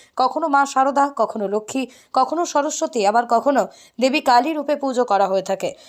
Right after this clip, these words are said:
ঠিক সেই রকমই আবার তিনি পূজিতা হয়ে থাকেন শারদা কাত্যায়নী অর্থাৎ দুর্গা রূপে। মঙ্গলবার থেকে এই পুজোর সূচনা হয়। বিশুদ্ধ সিদ্ধান্ত পঞ্জিকা মতে এই বিশেষ তিথিতে কাত্যায়নী মা রূপে মা শারদাকে পুজো করা হয়ে থাকে। এই পুজো চলবে চার দিন।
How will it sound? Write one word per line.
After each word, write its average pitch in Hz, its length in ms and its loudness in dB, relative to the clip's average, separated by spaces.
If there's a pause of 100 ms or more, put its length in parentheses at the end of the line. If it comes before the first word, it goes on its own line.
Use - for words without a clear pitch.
(160)
ঠিক 294 200 -2
সেই 302 220 0
রকমই 339 380 0
আবার 262 240 4
তিনি 294 260 -4
পূজিতা 277 460 -2
হয়ে 233 180 -2
থাকেন 233 320 -4
শারদা 240 380 0
কাত্যায়নী 226 500 -2
অর্থাৎ 220 480 0
দুর্গা 208 320 -2
রূপে। 175 280 -4 (1800)
মঙ্গলবার 370 420 4
থেকে 370 200 -2
এই 349 80 2
পুজোর 285 300 -2
সূচনা 233 420 -2
হয়। 196 160 2
বিশুদ্ধ 233 380 0
সিদ্ধান্ত 269 500 0
পঞ্জিকা 233 460 0
মতে 208 240 0
এই 269 80 2
বিশেষ 226 360 -4
তিথিতে 277 360 -2
কাত্যায়নী 294 500 0
মা 240 200 2
রূপে 254 200 0
মা 240 160 2
শারদাকে 240 460 0
পুজো 233 260 -2
করা 196 220 2
হয়ে 175 180 -4
থাকে। 185 300 -8 (400)
এই 247 120 2
পুজো 294 280 2
চলবে 285 320 2
চার 233 260 2
দিন। 180 220 -6